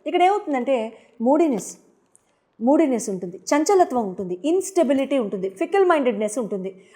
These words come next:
అన్నీ నాకే వచ్చు అనే ఆస్పెక్ట్‌లో ఉంటూ ఉంటారు. అయితే ఇక్కడ ఏమవుతుందంటే చంద్రభగవానుడు యొక్క స్థితిగతులు ప్రతి రెండున్నర రోజులకి మారిపోతూ ఉంటాయి కాబట్టి ఇక్కడ ఆయన రాశి మారిపోతుండగా మీ చంచలత్వం ఎక్కువైపోతుంది. నిన్న బాగుంటే ఇవాళ బాగుండదు, ఇవాళ బాగుంటే రేపు బాగుండదు,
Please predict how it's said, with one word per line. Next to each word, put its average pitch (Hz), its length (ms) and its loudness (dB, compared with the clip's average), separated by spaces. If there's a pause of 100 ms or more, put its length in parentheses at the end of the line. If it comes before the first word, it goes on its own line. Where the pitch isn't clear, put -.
అన్నీ 311 260 4
నాకే 302 300 0
వచ్చు 285 280 0
అనే 247 200 0
ఆస్పెక్ట్‌లో 220 540 -4
ఉంటూ 208 200 -6
ఉంటారు. 185 320 -10 (800)
అయితే 330 460 8
ఇక్కడ 302 200 0
ఏమవుతుందంటే 302 960 -2 (720)
చంద్రభగవానుడు 349 720 4
యొక్క 311 320 2
స్థితిగతులు 330 560 2
ప్రతి 294 260 4
రెండున్నర 311 420 2
రోజులకి 294 440 2
మారిపోతూ 262 440 0
ఉంటాయి 233 260 2
కాబట్టి 185 720 -4 (280)
ఇక్కడ 311 180 4
ఆయన 294 220 8
రాశి 277 300 8
మారిపోతుండగా 320 800 2
మీ 294 260 -2 (420)
చంచలత్వం 294 520 2 (120)
ఎక్కువైపోతుంది. 208 580 0
నిన్న 302 180 6
బాగుంటే 311 340 6
ఇవాళ 277 160 6
బాగుండదు, 294 300 2
ఇవాళ 269 180 4
బాగుంటే 277 240 0
రేపు 220 160 2
బాగుండదు, 160 360 -4